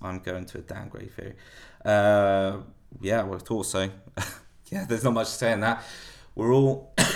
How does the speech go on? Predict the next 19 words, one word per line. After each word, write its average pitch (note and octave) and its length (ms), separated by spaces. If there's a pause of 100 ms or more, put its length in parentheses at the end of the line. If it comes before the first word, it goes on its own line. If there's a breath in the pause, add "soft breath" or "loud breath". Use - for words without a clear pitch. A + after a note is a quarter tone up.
(120)
<coughs> - 300
we're B2+ 280
all C3+ 100
waiting A#2 540
for, G2+ 400
for - 140
the G2+ 100
advice G2 360
to - 40
come G2 100
out. F#2+ 200 (360 loud breath)
But B2 80
the D3 100
only E3 120
thing E3 140
is, B2+ 120
I B2 60
don't D3 400
think G#2 560